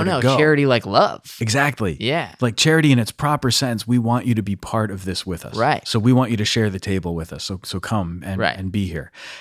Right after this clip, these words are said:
Speaker 1: But that's why I love Friendsgiving so much, because it's, it's, it is about community.
Speaker 2: Yeah.
Speaker 1: It is about getting people together who, who want to spend that time together and who wanna be reminded of, of why it's worthwhile.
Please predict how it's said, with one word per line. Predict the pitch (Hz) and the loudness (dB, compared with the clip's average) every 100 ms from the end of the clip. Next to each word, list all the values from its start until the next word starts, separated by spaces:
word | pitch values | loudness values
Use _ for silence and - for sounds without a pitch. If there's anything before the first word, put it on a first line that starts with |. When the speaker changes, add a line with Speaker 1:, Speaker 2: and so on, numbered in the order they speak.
| - | -4
Speaker 1:
But | 117 | 0
that's | 135 147 | 2 2
why | 147 131 | 0 0
I | |
love | 113 107 113 101 | 0 0 -2 -2
Friendsgiving | - 107 107 98 113 120 117 | -2 0 0 -2 -2 0 0
so | 131 127 | 0 -2
much, | 135 135 | -2 -6
because | - 110 107 92 | -8 -6 -6 -6
it's, | - - | -10 -12
it's, | - - - - | -12 -12 -12 -6
it | 104 | 0
is | 131 120 | 2 2
about | 107 92 87 | 0 -2 -6
community. | - 92 92 80 76 - _ - | -8 -4 -4 -6 -10 -16 _ -6
Speaker 2:
Yeah. | 117 92 - _ | -2 -2 -4 _
Speaker 1:
It | 127 113 | 2 4
is | 131 143 123 | 6 8 6
about | 110 101 90 | 2 0 0
getting | 110 110 | 0 2
people | 107 107 101 | 0 -2 -2
together | 98 92 90 87 | -4 -4 -4 -6
who, | 101 92 - | -6 -8 -8
who | 95 | -6
want | 95 85 98 98 - | -6 -4 -4 -4 -6
to | 101 | -6
spend | - 98 87 | -4 -2 -2
that | 85 78 | -4 -6
time | 95 87 | -6 -6
together | 87 85 82 | -6 -8 -8
and | - 92 95 - - _ | -8 -8 -8 -12 -20 _
who | - - | -8 -4
wanna | 104 131 143 | -2 -2 -2
be | 117 | -2
reminded | 98 95 90 87 107 113 107 85 | -2 -2 -4 -4 -4 -2 -4 -6
of, | 90 78 - | -10 -14 -14
of | 87 | -14
why | 87 90 95 101 | -10 -8 -6 -6
it's | 95 | -6
worthwhile. | 92 92 101 - 85 90 73 | -8 -6 -6 -6 -6 -4 -6